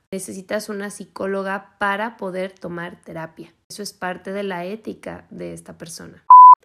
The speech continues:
A continuación te voy a mencionar los conceptos que yo trabajo en terapia, los conceptos que para mí es muy importante que trabajemos con las mujeres en terapia desde una perspectiva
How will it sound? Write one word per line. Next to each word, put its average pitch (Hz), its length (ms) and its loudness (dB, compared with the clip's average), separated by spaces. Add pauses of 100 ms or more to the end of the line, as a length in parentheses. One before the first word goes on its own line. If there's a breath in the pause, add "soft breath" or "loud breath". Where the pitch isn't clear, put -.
(360 soft breath)
A 208 80 -4
continuación 233 600 -4
te 254 80 -4
voy 214 140 0
a 208 60 -2
mencionar 185 540 -6
los 202 240 -8
conceptos 196 720 -12
que 180 260 -14
yo 208 400 -6 (220)
trabajo 180 400 -10
en 180 100 -12
terapia, 196 440 -8 (420 loud breath)
los 190 160 -8
conceptos 220 480 -8
que - 140 -10
para 190 220 -6
mí 190 260 -8
es 196 180 -12
muy 214 220 -4
importante 202 760 -8
que 220 180 -4
trabajemos 208 960 -8 (600 loud breath)
con 240 300 0
las 220 180 -2
mujeres 196 680 -6 (340)
en 202 160 -6
terapia 196 400 -4
desde 185 240 -6
una 180 180 -10
perspectiva 185 760 -10